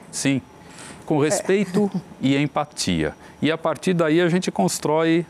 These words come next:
Speaker 1: as relações de forma que sejam as mais harmoniosas possíveis e as mais inclusivas. É sempre um desafio a manutenção disso tudo, principalmente porque as coisas estão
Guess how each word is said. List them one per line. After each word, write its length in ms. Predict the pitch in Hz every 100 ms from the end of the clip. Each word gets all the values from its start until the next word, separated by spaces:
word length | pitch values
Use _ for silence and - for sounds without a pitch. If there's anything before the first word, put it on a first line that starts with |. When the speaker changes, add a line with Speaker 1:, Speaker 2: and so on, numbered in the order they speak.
| -
Speaker 1:
as 180 | 139
relações 800 | 131 151 151 - - 139 107 - - - -
de 100 | 127
forma 380 | - 139 151 143
que 180 | -
sejam 760 | 139 - - 117 101 92 90 78 - - -
as 200 | 87 85
mais 320 | 90 147 160
harmoniosas 880 | 151 135 131 117 113 113 98 98 -
possíveis 760 | 113 - - 107 135 170 160
e 60 | 151
as 160 | 160 127
mais 260 | 123 117
inclusivas. 920 | 131 127 135 104 85 73 78 - - - - -
É 80 | 143
sempre 460 | - - 170 151
um 60 | 143
desafio 720 | 123 107 113 - - 95 113 - - - - - - - -
a 80 | 98
manutenção 680 | 104 98 - 92 - 92
disso 320 | 87 82 - 85
tudo, 300 | - 123 82 - - -
principalmente 760 | - 139 - 131 120 110 127 -
porque 260 | 127 -
as 120 | 117 -
coisas 400 | 123 117 113 113
estão 540 | 107 - 113 120 127